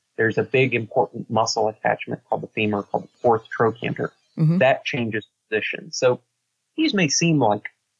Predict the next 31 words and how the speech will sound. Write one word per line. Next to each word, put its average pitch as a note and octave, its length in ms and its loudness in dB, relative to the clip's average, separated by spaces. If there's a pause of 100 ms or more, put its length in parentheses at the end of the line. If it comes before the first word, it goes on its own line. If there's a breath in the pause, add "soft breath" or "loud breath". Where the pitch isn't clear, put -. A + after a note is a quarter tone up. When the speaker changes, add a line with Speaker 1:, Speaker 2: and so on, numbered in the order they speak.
(200)
Speaker 1:
"Oh, A2 260 4
okay, G#2+ 240 -2
you G#2+ 120 -2
know, G#2 200 -2
an A2+ 120 -6
orientation A2 640 0
of G2+ 120 -10
this G#2+ 200 0
changes, G#2 520 -2
a A2 40 -2
muscle A2 380 0
attachment G#2+ 560 -4
switches - 360 -4
here G#2+ 180 0
or - 40 -6
there." A#2 360 -2 (560)
And E3+ 100 4
that G#3 120 2
maybe D3+ 280 2 (180)
doesn't A2+ 240 -2
sound G#2+ 380 2 (580)
like, C3+ 200 -2 (160)
think F#3 160 2
about - 260 0
it. - 120 -6
You B2 80 0
know, A#2 240 2
you D#3+ 160 4
have D#3+ 220 4
to C#3 100 0
move, A2+ 260 0